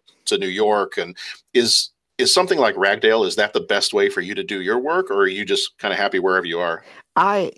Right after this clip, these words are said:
Speaker 2: you know, the opportunity to do nothing but your work is an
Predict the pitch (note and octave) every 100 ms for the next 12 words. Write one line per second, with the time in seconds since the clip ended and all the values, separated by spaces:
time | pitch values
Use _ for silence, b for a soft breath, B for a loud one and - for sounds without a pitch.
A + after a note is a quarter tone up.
0 | - D3 D#3+ C3 E2+ - - C#3+ D#3+ G3
1 | C#3+ - C#3+ C#3+ A2+ - G#2 A2+ G#2 A2
2 | A2 A2+ G2+ E2+ G2+ E2 G2+ F2+ G2 F#2
3 | - F2+ F#2 E2